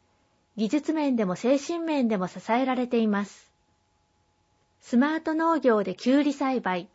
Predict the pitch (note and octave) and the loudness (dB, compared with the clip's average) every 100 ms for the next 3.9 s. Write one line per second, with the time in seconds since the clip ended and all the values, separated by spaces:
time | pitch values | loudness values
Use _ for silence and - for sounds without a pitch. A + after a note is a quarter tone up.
0 | _ _ _ _ _ _ _ _ _ B3 | _ _ _ _ _ _ _ _ _ -2
1 | C#4 C#4+ E4 D#4+ E4+ D#4+ - G#3 F#3 G#3+ | 0 0 0 2 0 0 -2 -2 0 2
2 | C4+ C#4 C4+ C#4 B3+ B3 D#4 D4+ A3 F3 | 4 2 2 0 2 2 2 -2 -4 -4
3 | C4+ D4 C#4 G#3+ F#3 F3+ - - | 0 0 2 0 -2 -6 -10 -18